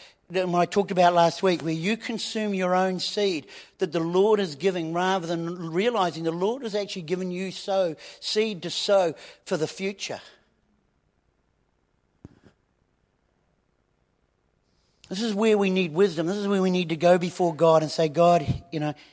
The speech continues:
how do, how do I put out my finances? How do I manage my finances? What, what is the seed that I sow? How do I do this?"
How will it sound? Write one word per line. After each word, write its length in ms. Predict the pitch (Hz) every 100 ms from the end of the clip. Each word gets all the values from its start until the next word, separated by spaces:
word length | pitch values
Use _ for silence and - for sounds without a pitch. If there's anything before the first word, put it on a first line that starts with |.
| _
how 380 | - 175 185 185
do, 80 | 151
how 120 | 175
do 80 | 175
I 120 | 160
put 280 | - 170 -
out 220 | 151 156
my 140 | 147
finances? 520 | - 143 147 120 127
How 140 | 107 156
do 80 | 160
I 80 |
manage 340 | 143 143 143 131
my 120 | 123
finances? 580 | - 135 131 113 - - _ _ _ _
What, 240 | 151 170
what 140 | 175 185
is 140 | 151
the 60 | 147
seed 340 | - 156 147
that 100 | 135
I 80 | 123
sow? 340 | - 131 120 90 _ _ _ _ _ _ _ _ _ _ _ _ _ _ _ _ _ -
How 140 | 170
do 100 | 160
I 80 | 156
do 200 | 135 143
this?" 320 | 127 - -